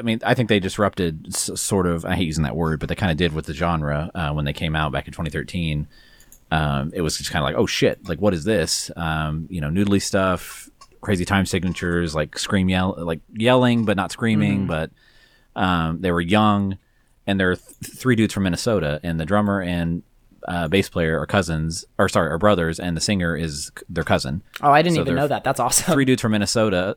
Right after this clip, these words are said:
Speaker 1: yeah, that, that are just, that, that wrote the stuff, a young guy, and, I mean, they pl-, we opened, uh, I can't remember which band, Matt would probably be able to tell you, but they played his living room, and we opened for him. We're in one of their videos from that first album, where they had to do, like, a bunch of tour fo-, footage, like,
Speaker 2: Mm-hmm.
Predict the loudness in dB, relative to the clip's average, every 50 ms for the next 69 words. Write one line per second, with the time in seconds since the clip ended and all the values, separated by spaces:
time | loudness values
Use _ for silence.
0 | -8 -8 -6 -6 -4 -4 -4 -4 -2 -2 0 0 0 0 0 0 -2 -2 -2 -2
1 | -2 -2 -2 -2 -4 -4 -6 _ _ _ -4 0 0 2 2 2 2 2 0 0
2 | 0 -4 -2 -2 0 0 0 0 2 2 0 0 0 -2 0 2 2 4 4 2
3 | 0 -2 -6 -2 0 2 2 4 4 2 2 2 2 2 2 0 -2 -6 -6 -4
4 | -2 0 0 0 0 0 -2 -2 0 0 0 0 -2 -2 0 0 0 0 0 0
5 | -2 -2 -4 -4 -2 -2 -2 -2 -2 -2 -2 -2 -2 -2 -2 -2 -2 -2 -4 -6
6 | _ -20 -18 -18 -18 -18 _ _ 0 2 4 6 4 4 4 4 2 2 2 2
7 | 2 0 -2 -2 -2 -2 -2 0 2 2 2 2 0 -4 -4 -2 -2 -2 -2 -2
8 | -2 -4 -6 _ _ _ _ _ -2 0 2 4 4 4 2 2 0 0 0 0
9 | 0 0 -2 -2 -2 0 0 2 0 0 -2 -4 -4 -4 -4 -4 -4 -4 -2 0
10 | 0 0 0 0 0 -2 -4 -4 -4 -6 -8 -6 -4 -2 -2 -2 0 0 0 0
11 | 0 0 -2 -2 -4 -2 0 0 0 0 0 -2 -4 -4 -2 0 2 2 2 2
12 | 0 -2 -4 -2 0 0 0 0 0 -2